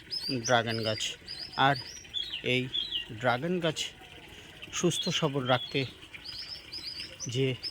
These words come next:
পরিশ্রম রয়েছে বাগানের, সেটি আর বলার অপেক্ষা রাখে না। মাটি থেকে ছাদ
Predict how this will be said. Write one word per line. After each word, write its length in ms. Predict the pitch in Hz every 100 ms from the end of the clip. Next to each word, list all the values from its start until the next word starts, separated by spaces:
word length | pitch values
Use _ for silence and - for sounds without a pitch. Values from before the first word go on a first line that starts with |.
| - - - - - - - - - - -
পরিশ্রম 440 | 151 147 - 202 180
রয়েছে 240 | 160 143 - 127
বাগানের, 360 | 113 113 123 - - - - - - - - - - - - - - -
সেটি 300 | 151 - 160 - - -
আর 100 | 113 110
বলার 260 | 120 131 - - - - - - - -
অপেক্ষা 360 | 113 127 - 139 120
রাখে 200 | 110 117
না। 60 | 110 - - - - - - - 127
মাটি 220 | 113 - 170
থেকে 220 | 156 147 151 151 - -
ছাদ 200 | - 147